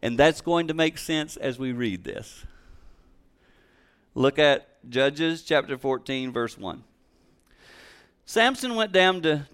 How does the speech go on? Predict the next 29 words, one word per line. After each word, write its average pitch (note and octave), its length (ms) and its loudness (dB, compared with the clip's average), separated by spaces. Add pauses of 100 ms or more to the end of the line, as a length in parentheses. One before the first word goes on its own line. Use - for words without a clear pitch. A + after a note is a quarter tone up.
Timnah B2 480 0 (840)
and D3 160 0
saw G3+ 320 4
there F3 240 6
a C#3 140 2
young F#3 440 4
Philistine, G#3 960 2 (460)
the F#3 200 2
enemy, A3 640 4 (460)
the F3+ 100 4
one A3 180 4
you're G#3 120 2
not C#4 260 6
supposed A3+ 300 2
to A#3 80 -4
go G#3+ 100 6
hang G#3+ 220 8
out F3+ 180 6
with. E3 240 4 (180)
He A#3 140 0
goes B3+ 320 6
down G#3 320 8
and F#3 240 -2
sees C4+ 400 4
them E3+ 380 4
and F3+ 260 0
sees G#3+ 320 0
this F#3 220 0
Philistine F#3+ 800 0